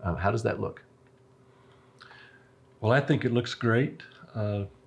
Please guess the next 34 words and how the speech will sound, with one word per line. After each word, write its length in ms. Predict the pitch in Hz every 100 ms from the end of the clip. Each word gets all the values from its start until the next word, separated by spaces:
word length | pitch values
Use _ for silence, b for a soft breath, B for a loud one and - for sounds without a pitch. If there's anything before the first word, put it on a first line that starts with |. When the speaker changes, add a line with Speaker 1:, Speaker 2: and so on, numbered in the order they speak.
| _ _ _
Speaker 2:
I 120 | 110 120
read, 480 | 120 123 120 107 110
uh, 260 | 110 107
some 240 | 98 127 110
time 260 | 123 117
back 300 | 120 123 123
that 180 | 120 104
we 240 | 101 107
need 260 | 107 117 113
to 60 | 113
be 200 | 113 104
thankful 480 | - 123 117 123 107
for 220 | 123 -
old 320 | 120 120 117
age. 560 | 113 123 135 127 - - 104
Many 280 | 104 117
people 340 | 113 120 117 117
are 60 |
not 280 | 113 113 113
given 320 | 113 110 117
the, 200 | 113 107 101 - -
the 200 | 110 107
privilege 460 | 104 127 117 117 110
of 140 | 104
going 380 | 110 127 120 113
there. 300 | 104 92 90 B B
Speaker 1:
Wow. 200 | 73 143
Speaker 2:
People 340 | - 101 113
die 240 | 104 110 110
younger, 580 | 104 110 117 117 113 110
die 280 | 104 98
young, 500 | 98 98 110 113 107
whatever 360 | 104 107 104 107
else. 220 | 107 107